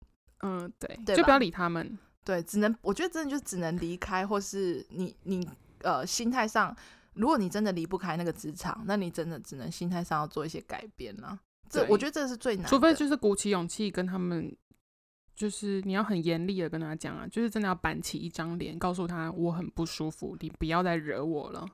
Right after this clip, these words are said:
Speaker 2: 对，但是我觉得也不要讲说我要生气了哦，类似这种。
Speaker 1: 对，
Speaker 2: 我觉得
Speaker 1: 因为有点可爱的感觉。
Speaker 2: 我要，我要，<laughs> 我要生气的这个，我觉得讲起来没有用。
Speaker 1: 没有人会怕你。
Speaker 2: 对，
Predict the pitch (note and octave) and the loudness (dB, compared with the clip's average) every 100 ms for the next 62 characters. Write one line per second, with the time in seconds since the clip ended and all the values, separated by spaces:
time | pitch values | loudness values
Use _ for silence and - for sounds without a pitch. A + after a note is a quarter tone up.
0 | - G#3+ D3+ - F4 F4+ F#4+ - B3+ G3 | 2 4 4 0 0 2 2 4 2 2
1 | - G3+ A3 F3 F#3 E3+ E3+ - D#3+ D#3+ | 2 2 2 -2 0 2 2 0 -6 -6
2 | E3+ G2+ G2+ - _ F#3 F3 E3+ - D3 | -6 -6 -8 -10 _ -4 -2 -4 -8 -4
3 | E3 E3+ D#4+ E4+ D#4 A#3+ D4+ C4+ F3+ F#3 | -2 0 4 8 10 10 10 8 8 8
4 | F3+ E3+ F#3+ - G#3+ C#4 A#3+ - - - | 10 10 10 6 4 4 4 -2 -6 -4
5 | E4+ - G#3 D#4+ - A#3+ A#3+ A#3 F#3 C#3 | -4 4 6 8 8 6 4 0 -2 -2
6 | G3 - - F#3+ F#3+ B3+ F3 F#3 F#3 D#3 | -4 -6 -4 -2 -2 0 0 0 0 6
7 | B3+ A3 G#3 A3 A3+ F#3 F3 F#3 - F3 | 10 10 10 8 6 6 0 -6 -2 -4